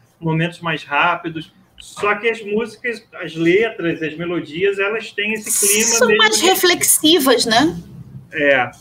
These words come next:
Speaker 1: eu acho que até as músicas, até os momentos que são mais animados, assim, do, do disco, ele tem, é, é, é, isso, de ter, às vezes, um momento mais,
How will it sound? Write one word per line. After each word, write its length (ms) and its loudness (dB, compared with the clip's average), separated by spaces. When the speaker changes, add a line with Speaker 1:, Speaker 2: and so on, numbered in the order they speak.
Speaker 1:
eu 280 2
acho 340 0
que 1000 -2
até 600 -2
as 180 -4
músicas, 540 -2
até 220 -2
os 140 -2
momentos 500 -2
que 120 -10
são 240 -6
mais 500 0
animados, 640 -2
assim, 320 -10
do, 140 -6
do 100 -8
disco, 580 -8
ele 140 -4
tem, 460 0
é, 60 -10
é, 400 -6
é, 100 -8
isso, 340 -4
de 80 -12
ter, 200 0
às 80 -4
vezes, 180 -4
um 60 -6
momento 520 -4
mais, 480 -2